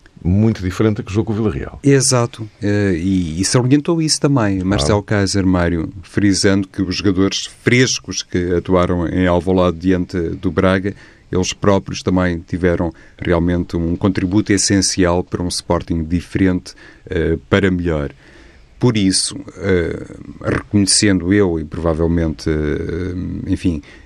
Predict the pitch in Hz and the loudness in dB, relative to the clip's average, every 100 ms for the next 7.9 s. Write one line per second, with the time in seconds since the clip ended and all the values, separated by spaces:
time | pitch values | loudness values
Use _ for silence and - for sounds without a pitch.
0 | - - 80 85 82 82 78 - - 92 | -8 -4 -2 -2 -4 -6 -8 -8 -8 -10
1 | - - 92 85 80 - 90 87 85 87 | -16 -4 -2 0 -4 -2 0 2 0 0
2 | 87 92 85 85 - 92 90 85 90 87 | 0 0 0 0 -2 2 2 2 0 0
3 | 85 - 85 - 90 78 80 76 80 78 | -4 -2 -4 0 0 0 -2 -4 -2 -2
4 | 87 85 90 85 85 92 85 82 78 - | 0 0 0 0 0 0 2 0 -2 -8
5 | - 107 113 107 107 101 - 98 - 98 | -4 0 2 2 2 -2 -2 -4 -2 -6
6 | - 101 85 - 101 90 85 85 98 92 | 0 0 0 -6 -6 -4 -2 -2 -2 0
7 | - 87 - - 90 87 87 87 87 | 2 0 0 -4 -4 0 0 2 2